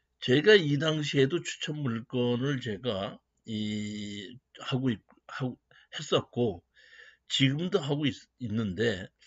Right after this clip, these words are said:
이 당시에 이제 추천 물건을 제가 이런 것도 좀 해야 되겠다고 생각을 해보고, 음, 될 것 같다는 생각에 의해서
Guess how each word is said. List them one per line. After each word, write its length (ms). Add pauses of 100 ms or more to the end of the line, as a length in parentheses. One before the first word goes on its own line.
(460)
이 140
당시에 380
이제 280
추천 400
물건을 640
제가 260
이런 300
것도 240
좀 160
해야 220
되겠다고 1160 (460)
생각을 840 (640)
해보고, 640 (1120)
음, 680
될 240
것 140
같다는 540
생각에 640
의해서 600